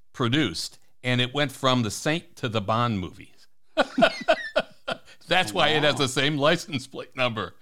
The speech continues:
Speaker 1: So it's
Speaker 2: Oh,
Speaker 1: like,
Speaker 2: that
Speaker 1: "This is cool." And it was a, it w-, was originally painted red in the Saint mov-,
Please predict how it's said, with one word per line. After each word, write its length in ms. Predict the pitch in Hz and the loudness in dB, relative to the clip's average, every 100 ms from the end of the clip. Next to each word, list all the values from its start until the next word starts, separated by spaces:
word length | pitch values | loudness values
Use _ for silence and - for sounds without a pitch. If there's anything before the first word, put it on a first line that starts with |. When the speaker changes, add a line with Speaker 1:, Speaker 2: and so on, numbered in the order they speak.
| - - | -20 -4
Speaker 1:
So 200 | - 220 | 0 2
it's 120 | 226 | 2
Speaker 2:
Oh, 40 | |
Speaker 1:
like, 180 | 240 180 | 2 0
Speaker 2:
that 320 | 147 143 143 - - - | -4 -6 -8 -14 -20 -10
Speaker 1:
"This 260 | 427 339 - | -4 -2 -2
is 140 | 214 | -6
cool." 420 | - 254 269 120 - - | -6 -4 -2 -4 -6 -6
And 140 | 156 156 | 0 2
it 40 | |
was 180 | 175 156 | 2 2
a, 60 | 151 | 2
it 180 | 151 | 0
w-, 220 | 160 156 156 | 0 0 0
was 120 | 139 135 | 0 2
originally 920 | 135 156 175 165 139 127 127 120 117 - - - | 2 0 -2 -2 0 0 0 0 -4 -12 -20 -8
painted 360 | 160 135 110 | -6 -4 -4
red 540 | 95 110 139 92 104 147 - - - - - - - - | -2 0 0 0 -4 -12 -16 -20 -20 -20 -20 -20 -14 -2
in 280 | 123 117 | 0 0
the 240 | 104 101 95 | 0 -2 -4
Saint 380 | - 147 139 101 | -2 -4 -4 -8
mov-, 200 | 90 | -10